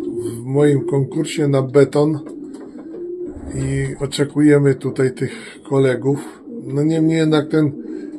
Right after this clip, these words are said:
Krzysztof, Krzysztof się nie zgłosił. Pogniewał się czy co, nie wiem. No, tak to wygląda.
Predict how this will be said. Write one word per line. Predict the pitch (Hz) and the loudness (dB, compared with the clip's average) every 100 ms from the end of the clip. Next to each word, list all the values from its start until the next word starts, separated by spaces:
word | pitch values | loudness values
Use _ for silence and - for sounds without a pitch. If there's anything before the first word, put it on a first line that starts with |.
| - | -12
Krzysztof, | - 175 170 165 143 | 4 4 6 2 0
Krzysztof | - 165 147 156 143 | 0 -2 0 0 0
się | 156 | 0
nie | 151 147 | 2 0
zgłosił. | 139 147 147 131 - 113 113 - - - - - - - - - - - - - | 2 4 4 4 0 -10 -12 -16 -20 -20 -20 -20 -18 -18 -16 -16 -16 -16 -18 -12
Pogniewał | 123 123 139 139 135 | -10 -2 2 4 2
się | 131 131 | 0 -6
czy | - 110 | -10 -10
co, | - 123 | -8 -6
nie | 117 110 | -6 -6
wiem. | 113 110 - - - - - - - - - - - 135 | -6 -8 -12 -14 -18 -20 -18 -18 -18 -18 -18 -18 -14 -4
No, | 131 139 147 156 160 - - | 0 2 2 -2 -4 -6 0
tak | 147 147 | 0 4
to | 156 | 2
wygląda. | 143 139 147 139 120 110 | 4 4 6 4 2 -4